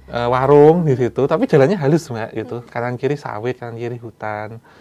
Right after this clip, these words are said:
Speaker 1: dan rasa dari hutan yang hujan tropis itu terasa. Bahkan siang hari yang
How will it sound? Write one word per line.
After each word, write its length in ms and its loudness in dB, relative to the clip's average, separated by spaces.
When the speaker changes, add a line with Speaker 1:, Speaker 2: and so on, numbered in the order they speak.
Speaker 1:
dan 320 -10
rasa 400 -8
dari 240 -6
hutan 320 -8
yang 260 -12
hujan 300 -12
tropis 400 -10
itu 80 -12
terasa. 480 -20
Bahkan 360 -14
siang 280 -8
hari 320 -8
yang 160 -14